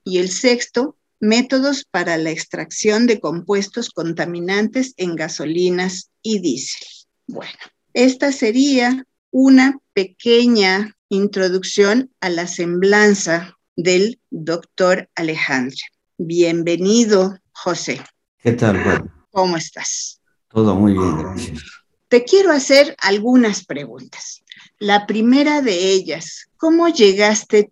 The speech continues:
Speaker 1: tú a la Universidad Metropolitana?
Speaker 2: Eh, bueno, yo estudié en, en la vocacional, que depende del Instituto Politécnico Nacional, porque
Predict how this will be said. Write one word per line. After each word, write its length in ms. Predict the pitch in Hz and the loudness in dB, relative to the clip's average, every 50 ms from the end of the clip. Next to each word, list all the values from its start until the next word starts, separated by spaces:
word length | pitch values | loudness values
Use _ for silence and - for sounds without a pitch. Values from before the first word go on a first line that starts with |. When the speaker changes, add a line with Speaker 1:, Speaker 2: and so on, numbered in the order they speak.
| _ | _
Speaker 1:
tú 300 | - 254 277 349 381 - _ _ _ | -2 0 0 0 -2 -4 _ _ _
a 120 | - 185 | -6 -4
la 180 | 180 185 180 175 | -2 0 0 0
Universidad 720 | 175 180 175 175 170 175 175 - - 185 170 180 190 202 | -2 -2 -2 -2 -2 -2 -4 -6 -6 -6 -4 -4 -4 -2
Metropolitana? 960 | 208 214 190 185 185 170 156 143 - 147 127 127 143 139 - 139 113 - 135 - - - - - - _ _ _ _ | -2 -2 -2 -2 -2 -6 -8 -8 -8 -8 -8 -8 -8 -8 -8 -8 -8 -8 -10 -14 -18 -18 -20 -20 -20 _ _ _ _
Speaker 2:
Eh, 140 | - 113 113 | -4 -2 -2
bueno, 320 | 113 117 127 135 127 123 120 | 0 2 4 6 6 6 8
yo 140 | 117 143 | 8 6
estudié 800 | 151 147 151 151 170 160 147 147 139 131 127 131 135 139 139 - - - - - - - | 6 6 4 4 4 4 6 6 6 6 6 6 4 4 2 0 -4 -10 -18 -20 -20 -20
en, 240 | - 73 80 - - | -18 -16 -16 -14 -6
en 120 | 80 92 98 | -2 0 0
la 80 | 92 | 2
vocacional, 800 | 92 98 98 92 98 98 98 98 101 92 95 98 107 117 151 151 | 2 0 0 0 0 0 0 0 -2 -2 -2 0 0 0 -2 -2
que 120 | 147 - 107 | 0 0 0
depende 600 | 92 110 107 - 104 95 98 104 101 107 110 101 | 0 0 -2 -2 -2 0 0 0 2 2 0 0
del 360 | 90 87 80 82 85 69 62 | 0 -2 -4 -4 -4 -6 -6
Instituto 340 | 82 85 - 101 92 107 95 | -8 -8 -8 -6 -6 -4 -2
Politécnico 460 | 95 90 87 - 98 98 95 98 101 | -2 -2 0 0 0 0 0 0 -2
Nacional, 640 | 90 87 87 87 90 85 82 82 82 - - 76 - _ _ _ _ _ | -2 -2 -2 -4 -4 -2 -2 -2 -2 -4 -6 -8 -10 _ _ _ _ _
porque 680 | - 113 107 104 - - 110 110 110 110 110 110 110 | 0 0 0 0 0 0 2 4 6 6 6 6 4